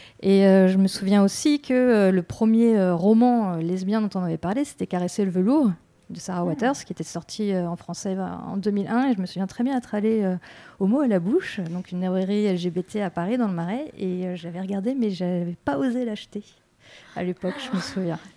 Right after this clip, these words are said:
Speaker 2: Est-ce
Speaker 1: Bah
Speaker 2: que tu
Speaker 1: ouais.
Speaker 2: l'as acheté maintenant ? Est-ce que tu l'as
Speaker 1: Eh
Speaker 2: dans ta
Speaker 1: ben ouais,
Speaker 2: bibliothèque ?
Speaker 1: mais je l'ai lu l'année dernière, figure. Bah ouais, finalement, voilà.
Speaker 2: Et est-ce que ça a été à la hauteur de tes espérances ?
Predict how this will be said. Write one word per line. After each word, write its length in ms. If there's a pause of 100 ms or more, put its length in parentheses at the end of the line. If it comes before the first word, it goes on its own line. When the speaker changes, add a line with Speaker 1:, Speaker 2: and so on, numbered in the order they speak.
Speaker 2:
Est-ce 80
Speaker 1:
Bah 80
Speaker 2:
que 60
tu 60
Speaker 1:
ouais. 60
Speaker 2:
l'as 100
acheté 260
maintenant ? 240
Est-ce 100
que 60
tu 140
l'as 100
Speaker 1:
Eh 20
Speaker 2:
dans 120
ta 100
Speaker 1:
ben 60
ouais, 160
Speaker 2:
bibliothèque ? 300
Speaker 1:
mais 60
je 60
l'ai 80
lu 160
l'année 220
dernière, 500 (220)
figure. 320
Bah 180
ouais, 160
finalement, 500
voilà. 300
Speaker 2:
Et 80
est-ce 80
que 80
ça 100
a 20
été 140
à 40
la 80
hauteur 220
de 100
tes 200
espérances ? 440